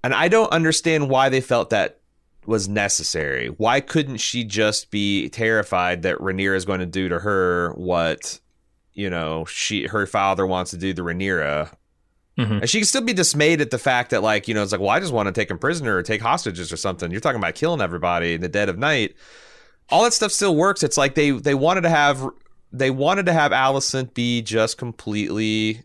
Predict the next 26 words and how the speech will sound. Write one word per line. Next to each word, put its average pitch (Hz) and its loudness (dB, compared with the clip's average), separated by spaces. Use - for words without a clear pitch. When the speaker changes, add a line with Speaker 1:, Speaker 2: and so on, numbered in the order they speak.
Speaker 1:
naive 113 -2
about 92 0
a 98 0
lot 98 2
of 98 -2
different 98 -4
things, 120 -2
and 87 -2
I, 95 -2
I'm 120 -4
not 131 2
Speaker 2:
Well, 147 4
and 147 4
Speaker 1:
sure. 160 6
Speaker 2:
more 170 6
sympathetic. 117 2
I 143 0
mean, 147 2
it 139 2
definitely 214 4
makes 151 2
her 127 2
more 113 4
sympathetic 95 0
if - -4
you 95 0